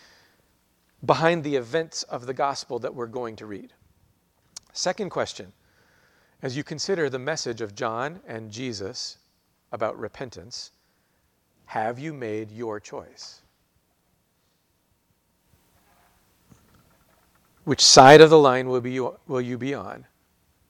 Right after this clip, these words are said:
Will you be part of God's kingdom people? And the third question, for how we live today,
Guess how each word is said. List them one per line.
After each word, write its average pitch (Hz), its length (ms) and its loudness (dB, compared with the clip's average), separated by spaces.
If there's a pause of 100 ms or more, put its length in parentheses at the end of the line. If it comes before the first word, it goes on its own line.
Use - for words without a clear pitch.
(320)
Will 143 220 2
you 131 200 -4
be 127 140 -6
part 117 300 -2
of 107 120 -6
God's 101 300 -6
kingdom 101 400 -14
people? 107 440 -16 (1700)
And 139 180 -8
the 156 60 -8
third 233 240 -8
question, 104 500 -14 (340)
for 143 140 -8
how 160 220 0
we 139 220 -6
live 151 340 -6
today, 127 560 -4